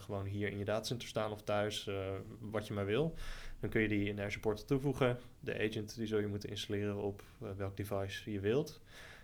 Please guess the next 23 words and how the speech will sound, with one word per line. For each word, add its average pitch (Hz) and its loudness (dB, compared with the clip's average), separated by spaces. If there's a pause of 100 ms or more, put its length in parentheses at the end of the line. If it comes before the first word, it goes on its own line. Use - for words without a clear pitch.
(140)
Eh, 98 0
en 104 -2
vervolgens 101 2
kun 104 2
je 98 4
met 98 -2
het 98 -4
beleid 98 4
en 104 -6
de, 95 0
de 101 -4
toegangsregels 98 2
en 104 -2
de 98 -4
software 101 -2
die 98 0
je 98 0
wil, 98 2
kun 104 -2
je 101 0
die 98 -2
provisionen 101 -4
vanuit 98 -4